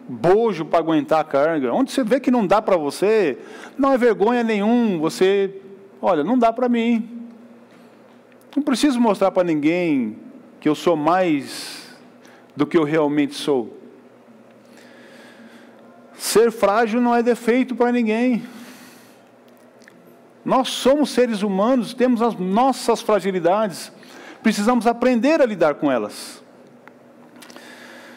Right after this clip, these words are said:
Quando nós olhamos pra narrativa também de João,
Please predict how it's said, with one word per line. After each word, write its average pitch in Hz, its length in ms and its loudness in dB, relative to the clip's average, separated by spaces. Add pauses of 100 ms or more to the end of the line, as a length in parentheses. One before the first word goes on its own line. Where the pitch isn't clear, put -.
(680)
Quando 175 880 0 (460)
nós 160 300 0
olhamos 202 440 2
pra 190 160 0
narrativa 165 640 0
também 175 880 0 (100)
de 165 160 -2
João, 160 560 0